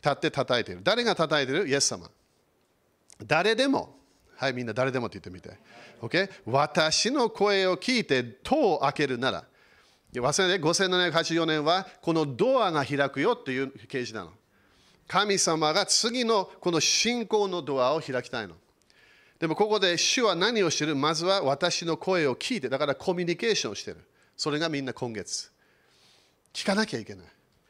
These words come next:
主のこの愛の声に戻らなきゃいけない。そして開けるなら、開けるのは誰？ここでは私たちが開けるようなイメージなんだよね。「私の声を聞いて、こ-、声を聞いて、戸を開けるなら、私はその人のところに入って、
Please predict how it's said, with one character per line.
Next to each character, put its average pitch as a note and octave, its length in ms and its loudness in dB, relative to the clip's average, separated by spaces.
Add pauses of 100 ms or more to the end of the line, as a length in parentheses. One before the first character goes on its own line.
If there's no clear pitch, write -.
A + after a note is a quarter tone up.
(420)
主 - 280 0
の F#3+ 260 4
こ E3+ 140 0
の D3 220 2
愛 G3+ 180 4
の D3 120 0
声 C3+ 220 0
に B2+ 80 -4
戻 A#2 180 -4
ら C3 100 0
な B2 120 -2
き - 80 -8
ゃ F#2+ 40 -6
い F2+ 40 -10
け F2+ 100 -14
な F2+ 120 -14
い。 - 40 -16
そ F#3 120 0
し E3+ 60 -2
て E3 260 0
開 G3+ 160 2
け G#3+ 180 2
る G#3 100 0
な A3 140 2
ら、 B2+ 180 0
開 E3 140 2
け A#3 140 2
る A3+ 100 0
の A3 80 -2
は G3 100 2
誰？ F#3+ 340 0 (220)
こ G3 140 -2
こ A3 120 2
で G#3+ 120 4
は A#3+ 120 4
私 F3 480 2
た A#3+ 140 2
ち B3 120 -2
が E3+ 140 2
開 D3 160 0
け E3+ 140 2
る D#3+ 80 2
よ A3 140 4
う A3 40 0
な D3 120 2
イ C3+ 60 2
メ C3+ 120 2
ー - 40 2
ジ A#2+ 80 -4
な G#2+ 80 -4
ん F#2 40 -10
だ F#2 80 -12
よ F#2 80 -10
ね。 D3+ 180 -10 (260)
「私 F3+ 380 2
の F#3 120 2
声 G#3 320 2
を - 20 2
聞 E3+ 120 2
い D#3+ 60 -2
て、 G3+ 160 2
こ-、 - 220 -2
声 - 420 0
を D#3+ 60 0
聞 D3 140 -2
い C3 80 -2
て、 F3 240 2 (280)
戸 A#3 220 4
を G3+ 60 2
開 D#3 140 2
け F#3+ 120 2
る D#3 120 0
な F3+ 120 2
ら、 A#2 200 0 (280)
私 D#3+ 460 2
は G3+ 80 4
そ G3+ 180 2
の G3 140 2
人 B3+ 300 -2
の A#3+ 140 2
と G3+ 140 0
こ G3+ 120 2
ろ G3 60 2
に F3 120 0
入 C#3+ 220 0
っ - 20 -2
て、 D3+ 320 0